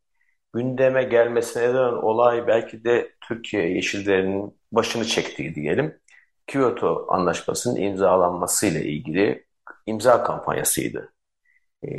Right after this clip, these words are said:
demek doğru olur mu sence? Çünkü sen şimdi mütevazi olacaksın ve bu hikayeyi anlatmayacaksın. O yüzden ben anlatayım sana.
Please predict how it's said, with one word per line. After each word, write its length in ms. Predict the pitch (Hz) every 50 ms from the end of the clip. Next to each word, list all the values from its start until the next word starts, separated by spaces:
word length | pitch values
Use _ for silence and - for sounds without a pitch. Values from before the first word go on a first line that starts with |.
| - - 82 87
demek 380 | 104 101 101 110 104 - -
doğru 200 | - 92 95 90
olur 200 | 87 95 127 180
mu 80 | 190 175
sence? 500 | - - 85 82 82 85 - - - - _ _ _ _ _ _ _ _ -
Çünkü 600 | - - 101 92 - 107 101 - - - - _ _ _ _ _ _ _ _ _
sen 300 | - - - 92 92 92
şimdi 340 | 90 - - 95 95 95 98
mütevazi 720 | - - 107 - 120 107 107 104 104 107 104 110 117 113 - -
olacaksın 720 | - 87 101 98 95 101 98 95 - - - 127 113 107
ve 340 | 98 101 101 95 - - - -
bu 160 | - 110 104
hikayeyi 440 | 113 113 113 - 107 95 101 110 107
anlatmayacaksın. 720 | 107 113 123 123 120 - 92 87 90 90 92 - - 147
O 40 | 127
yüzden 260 | 127 117 131 131 110
ben 120 | 120 120
anlatayım 460 | 104 95 87 87 82 - - 82 73 -
sana. 360 | - - 90 80 85 90